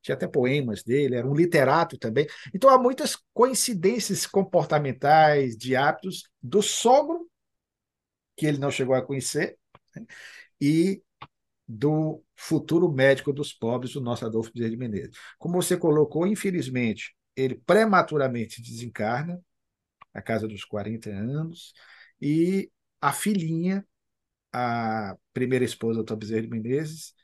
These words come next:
tinha acabado de nascer. Ele tinha um outro filho, homônimo, um rapaz que, inclusive, mais tarde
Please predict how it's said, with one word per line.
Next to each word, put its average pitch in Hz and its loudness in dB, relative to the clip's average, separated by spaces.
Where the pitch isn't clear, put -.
tinha 160 -4
acabado 160 2
de 214 -4
nascer. 170 -6
Ele 120 -2
tinha 135 -6
um 131 -2
outro 135 2
filho, 220 -2
homônimo, 151 2
um 117 -8
rapaz 120 -2
que, - -8
inclusive, 120 -6
mais 135 -6
tarde 123 -6